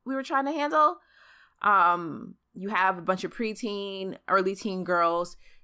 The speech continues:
who are fighting in a war, and they age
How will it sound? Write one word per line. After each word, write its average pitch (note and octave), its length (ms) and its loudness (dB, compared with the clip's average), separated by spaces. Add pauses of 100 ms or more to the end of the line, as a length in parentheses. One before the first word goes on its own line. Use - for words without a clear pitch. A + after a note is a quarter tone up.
who G3 100 -2
are F#3+ 100 2
fighting B3+ 320 0
in A3+ 80 0
a G#3 60 2
war, B3 720 6 (380)
and F3+ 560 2
they F3 340 0
age F#3 340 -2